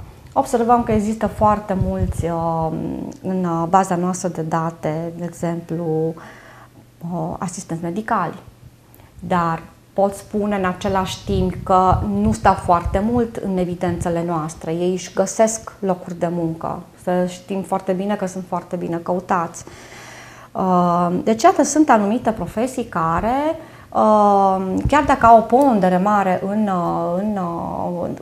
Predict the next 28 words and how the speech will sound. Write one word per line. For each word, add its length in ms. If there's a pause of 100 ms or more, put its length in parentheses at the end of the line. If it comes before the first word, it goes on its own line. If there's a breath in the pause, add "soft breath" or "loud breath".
profesiile, 1000
pe 160
stru-, 200 (120)
ca 120
și 140
structura 520
ocupațiilor 680
șomerilor, 720 (500 loud breath)
uh, 560 (400)
ei, 260
uh, 240
se, 180 (500)
se 340
intră 720
după 180
o 160
anumită 360
perioadă 340
de 120
timp 200
pe 60
piața 420
forței 260
de 140
muncă. 420 (640 loud breath)
Problema 360
este 240
cei, 300